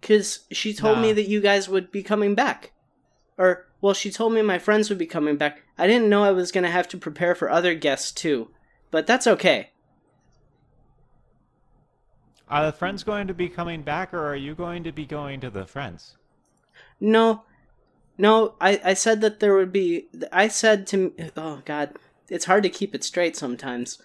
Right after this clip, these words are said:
Speaker 1: I told me that my friends would be coming back here. And that I'd get to see them again.
Speaker 2: I don't know that that's right.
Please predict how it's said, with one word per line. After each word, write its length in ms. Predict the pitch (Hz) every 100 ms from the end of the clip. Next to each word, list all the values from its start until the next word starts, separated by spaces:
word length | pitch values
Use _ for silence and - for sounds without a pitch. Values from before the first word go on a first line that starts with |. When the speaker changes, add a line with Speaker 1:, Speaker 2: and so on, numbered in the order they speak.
| _ _ _ _ _ _ _ _ _ _ _ _ _
Speaker 1:
I 180 | 185 262
told 300 | 254 214 196
me 300 | 202 214 185
that 480 | 147 165 156 - _ _ _ _ -
my 180 | 170
friends 320 | 165 202 226 208
would 100 | 175
be 60 |
coming 340 | 147 170 156 143
back 260 | 185 208
here. 240 | - 110 - _ _ _ - - _ _ _ _ _ _
And 120 | 170 175
that 80 |
I'd 160 | 180 175
get 100 | 180
to 100 | 156
see 200 | - 285
them 120 | 240
again. 260 | 120 107 82 _ _ _ _ _ _ _ _ _ _ _ _ _ _ _ _ _ _ _ _ _ _ _ _ - - _ _ _ - _ _ _ _ _ -
Speaker 2:
I 100 | 143
don't 160 | 247 285
know 100 | 196
that 140 | 147
that's 260 | 135 104 -
right. 280 | 113 127